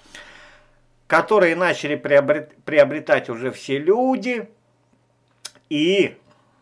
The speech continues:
э, уже все звонили, всех круто. У кого-то был интернет уже. Но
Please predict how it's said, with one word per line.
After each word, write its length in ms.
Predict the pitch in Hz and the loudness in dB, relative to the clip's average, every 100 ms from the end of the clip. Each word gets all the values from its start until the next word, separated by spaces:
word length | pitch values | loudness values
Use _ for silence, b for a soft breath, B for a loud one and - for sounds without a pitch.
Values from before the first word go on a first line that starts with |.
| _ _ _ - | _ _ _ -2
э, 540 | 123 120 120 110 101 b b b b b _ | 2 4 4 2 -2 b b b b b _
уже 220 | 151 185 202 | -4 2 0
все 260 | - 185 | 2 -2
звонили, 760 | 107 123 147 240 262 226 196 - | 0 -2 -2 -2 -2 -2 -6 -10
всех 340 | - - 139 - | -12 -6 -6 -4
круто. 460 | 185 156 - - - | -2 -2 0 -2 -2
У 80 | - | 0
кого-то 580 | 208 220 247 220 - | 4 4 4 2 2
был 320 | 139 175 151 - | 0 0 -2 -4
интернет 840 | 156 151 190 208 247 294 294 269 247 | -8 0 4 4 4 6 8 6 0
уже. 460 | 208 214 220 196 b b b b b - | -4 0 2 0 b b b b b -12
Но 460 | 190 277 269 220 | 4 8 8 6